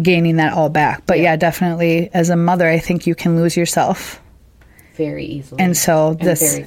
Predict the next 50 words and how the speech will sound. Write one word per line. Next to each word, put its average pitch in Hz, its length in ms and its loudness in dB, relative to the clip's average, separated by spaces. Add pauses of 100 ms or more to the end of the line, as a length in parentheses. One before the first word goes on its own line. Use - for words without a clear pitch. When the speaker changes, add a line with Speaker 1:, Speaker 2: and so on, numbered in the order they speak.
Speaker 1:
I 170 120 2
would 165 80 0
Speaker 2:
quickly. 165 100 -2
Speaker 1:
say 175 120 0
that 175 120 2
that's 190 160 0
probably 220 260 0
another 226 340 2
good 180 140 -2
thing 170 140 -2
about 165 140 0
this 170 160 -4
job 175 240 0
is 180 100 -2
that 170 140 -2
you 185 120 2
have 170 280 -2
the 180 60 2
opportunity 180 480 -2
to 175 200 -2
be, 175 240 0
get 175 300 -2
out 180 260 0
there, 151 300 -4
Speaker 2:
Yes. 151 320 -4
Speaker 1:
meet 196 240 2
people, 156 680 0 (420)
like, 160 400 -2 (440)
build 185 260 4
your 175 100 2
confidence, 165 760 -2
all 165 220 2
of 160 100 0
that. 160 180 0
Speaker 2:
Mm-hmm. 165 100 -6
Speaker 1:
Yep, 208 320 -2
I 196 100 2
agree. 185 260 2
Speaker 2:
Especially 180 440 -6
for 170 160 -10
those 165 280 -8
of 156 100 -12
us 160 160 -8
girls 160 400 -10
<laughs> - 160 -18
whose - 180 -12
report - 380 -10
cards 160 220 -10
always 160 260 -12
say - 160 -2